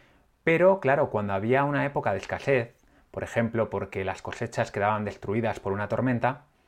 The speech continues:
aquellos que eran capaces de digerir la leche,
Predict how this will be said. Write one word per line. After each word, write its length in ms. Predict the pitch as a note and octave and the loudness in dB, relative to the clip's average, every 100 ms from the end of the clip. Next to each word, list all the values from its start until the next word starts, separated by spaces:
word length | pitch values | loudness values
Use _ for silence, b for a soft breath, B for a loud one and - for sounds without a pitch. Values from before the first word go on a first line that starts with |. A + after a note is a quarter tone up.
| b b b b | b b b b
aquellos 520 | - A2 C#3+ F#3 G3 | -4 0 2 4 2
que 180 | - B2 | 2 2
eran 220 | C3 C3+ | 4 4
capaces 600 | B2+ A2 C3+ C#3+ A#2+ - | 2 2 2 2 -2 -4
de 200 | G2+ G2 | -4 -4
digerir 460 | F2+ F#2 - G2+ B2+ | -4 -8 -6 -4 0
la 120 | A2 | 0
leche, 460 | A2 E3 - D#3+ | 0 -2 -4 -6